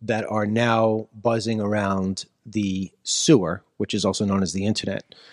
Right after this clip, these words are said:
So one of them is Mister Scientist, uh,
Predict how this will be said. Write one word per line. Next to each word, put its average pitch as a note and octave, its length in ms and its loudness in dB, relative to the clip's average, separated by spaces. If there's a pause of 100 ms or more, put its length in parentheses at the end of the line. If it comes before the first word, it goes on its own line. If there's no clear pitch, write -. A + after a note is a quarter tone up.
(360)
So A2+ 460 0 (1300)
one C#3 240 4
of D#3+ 80 4
them D3 180 6
is A2 640 0 (240)
Mister B2+ 460 0
Scientist, C3 1120 0 (800)
uh, G2+ 500 -4